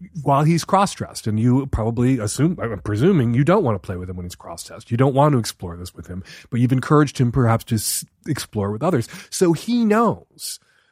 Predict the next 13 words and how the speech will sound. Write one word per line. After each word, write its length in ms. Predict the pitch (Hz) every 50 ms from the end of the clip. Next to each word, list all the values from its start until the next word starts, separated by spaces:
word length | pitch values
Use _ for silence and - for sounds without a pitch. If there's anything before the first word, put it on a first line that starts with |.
| _ _ _ _
that 320 | - 127 131 131 131 123 120
he 280 | 123 - - 131 143
has 340 | 135 127 117 123 135 135 131 - -
a 120 | 131 123
loving 440 | 117 110 110 113 127 147 185 185 190
partner 680 | 165 - - 180 185 165 - - 101 90 82 107 135 - _ _ _ _ _ _ _
who 140 | - 131 120
would 180 | 113 110 107
be 140 | 98 117 107
willing 480 | 101 101 117 139 165 190 196 190 190 180
to 100 | - 190
go 360 | 151 - 160 170 196 208 185
there 340 | - - 90 165 - -